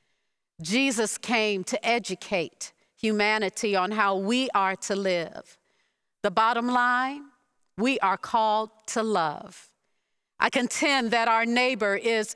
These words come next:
anyone outside of ourself. So we are called to love, but it ain't easy. It's easier to say it than to do it.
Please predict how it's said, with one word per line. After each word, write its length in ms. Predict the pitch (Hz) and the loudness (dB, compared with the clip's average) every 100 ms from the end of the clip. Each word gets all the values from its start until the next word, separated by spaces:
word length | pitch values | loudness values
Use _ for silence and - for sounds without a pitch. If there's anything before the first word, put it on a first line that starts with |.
| - | -16
anyone 580 | - 285 294 247 240 220 247 | -4 0 0 2 0 0 0
outside 720 | 220 214 - 247 226 196 190 | 0 -2 -2 2 2 2 0
of 120 | 196 | 0
ourself. 720 | 190 - - 233 180 - - _ _ _ _ _ - | -2 -2 -2 -2 -2 -6 -20 _ _ _ _ _ -14
So 200 | - 254 | 0 0
we 160 | 262 269 | 2 2
are 80 | |
called 500 | 262 - 277 277 277 - | 0 0 2 2 0 0
to 140 | 277 | -2
love, 680 | 254 226 202 160 - 202 _ _ _ _ _ - | 2 2 2 0 -8 -12 _ _ _ _ _ -2
but 140 | 247 | 2
it 120 | 330 | 2
ain't 280 | 359 339 330 | 2 2 2
easy. 480 | 370 339 - 110 - _ _ _ _ _ _ _ _ | 0 0 -2 -8 -10 _ _ _ _ _ _ _ _
It's 240 | 226 - | -4 0
easier 640 | 277 311 269 285 277 269 269 - | 0 0 0 2 2 0 -2 -6
to 100 | 240 | -6
say 520 | 226 - - 294 269 196 | -4 -6 0 2 2 0
it 160 | - _ _ _ - | -2 _ _ _ -2
than 180 | 233 214 | -2 -2
to 160 | 226 | -6
do 340 | 185 226 196 120 | -4 -2 -2 -4
it. 140 | - | -12